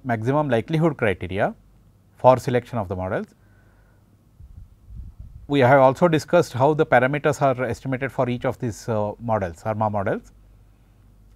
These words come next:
using algorithms, and typically the Armax, uh, function that is available in, uh,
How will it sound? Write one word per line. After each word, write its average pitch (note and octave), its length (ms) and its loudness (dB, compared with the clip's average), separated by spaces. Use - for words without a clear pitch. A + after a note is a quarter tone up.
using B2+ 360 -4
algorithms, A2+ 640 -2
and B2 280 -2
typically C#3 540 -2
the A#2+ 160 4
Armax, A#2+ 720 0
uh, A#2 220 2
function A#2+ 500 0
that A2 160 -4
is A#2 80 -4
available A#2+ 420 2
in, G#2+ 220 -4
uh, F#2+ 240 -2